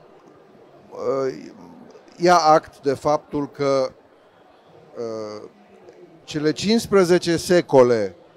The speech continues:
după Hristos, în care Evanghelia guverna statele, s-a încheiat și că resuscitarea acestei, acestui creștinism politic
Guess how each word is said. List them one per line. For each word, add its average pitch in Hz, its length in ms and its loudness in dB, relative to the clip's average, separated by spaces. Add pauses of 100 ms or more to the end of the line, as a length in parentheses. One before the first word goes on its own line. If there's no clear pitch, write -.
(400)
după 147 280 2
Hristos, 139 720 0
în 117 160 -12
care 127 540 -2 (720)
Evanghelia 139 840 4
guverna 151 680 2
statele, 127 840 0 (340)
s-a - 220 -4
încheiat 254 540 0 (400)
și - 200 -16
că 151 180 0
resuscitarea 165 960 0
acestei, 143 580 -6 (480)
acestui 135 420 -8
creștinism 143 600 0
politic 139 600 0